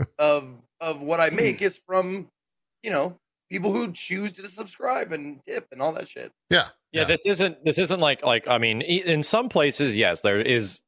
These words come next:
Speaker 4: subscriber walls behind videos and stuff like that, and that's just part of their business model, and
Speaker 1: Right.
Speaker 4: I will never give people shit for that, 'cause that's just the way they do business, and they found a way to make it work.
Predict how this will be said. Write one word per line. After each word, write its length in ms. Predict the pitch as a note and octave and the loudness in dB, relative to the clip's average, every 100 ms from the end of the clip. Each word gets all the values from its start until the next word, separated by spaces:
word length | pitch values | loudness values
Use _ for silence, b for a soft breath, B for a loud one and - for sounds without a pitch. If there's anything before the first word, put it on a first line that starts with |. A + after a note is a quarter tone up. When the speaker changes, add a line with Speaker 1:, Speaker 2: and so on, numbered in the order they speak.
| _ | _
Speaker 4:
subscriber 560 | - C3 - C#3+ B2+ A#2 | -2 -2 2 2 2 2
walls 440 | F#2 G2+ G#2+ A2+ | 2 4 4 2
behind 340 | - G2+ G2 F#2 | -2 0 0 0
videos 400 | G2 G#2 A#2 B2+ | 0 2 2 0
and 100 | A#2 | 0
stuff 220 | C3+ - | 0 2
like 140 | C3+ | 2
that, 160 | D3 A2+ | 2 2
and 80 | G#2 | 0
that's 160 | A2+ | 0
just 180 | B2 G#2 | 0 0
part 140 | A2+ | 2
of 20 | A2 | 2
their 80 | |
business 340 | F#2+ G#2 A2 A#2+ | 2 0 0 0
model, 240 | B2+ B2 | 2 4
and 100 | G2 | 4
Speaker 1:
Right. 40 | F#2 | 2
Speaker 4:
I 40 | |
will 60 | G2 | 2
never 220 | A2 G#2+ | 2 2
give 160 | A2 | 0
people 220 | - A#2 G#2 | 0 0 2
shit 200 | A2+ - | 0 0
for 80 | A2+ | 2
that, 200 | B2+ - | 0 0
'cause 140 | F2+ | -2
that's 160 | G2+ - | -2 -2
just 140 | - | -4
the 60 | G2 | 0
way 260 | G2 G2+ | 2 2
they 200 | F#2+ G2 | 2 -2
do 140 | F#2 F#2 | 0 0
business, 360 | G2 B2+ A#2+ | 0 0 -2
and 140 | F#2 F2 | -2 -2
they 60 | |
found 200 | - G2 | 0 2
a 20 | G2 | 2
way 100 | F#2 | 2
to 60 | |
make 160 | E2+ F#2+ | 0 -2
it 80 | E2+ | 2
work. 360 | A#2 F3+ - | 2 2 -2